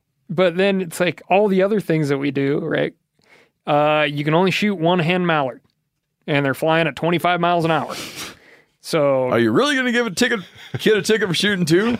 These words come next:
Speaker 2: Mm-hmm.
Speaker 1: Yes. <laughs> Yeah. But
Speaker 2: Or his dad.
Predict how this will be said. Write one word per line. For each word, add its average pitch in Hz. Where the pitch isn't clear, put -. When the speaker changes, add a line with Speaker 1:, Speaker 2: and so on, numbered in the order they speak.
Speaker 2:
Mm-hmm. 160
Speaker 1:
Yes. 165
<laughs> 170
Yeah. 156
But 220
Speaker 2:
Or 165
his 135
dad. 190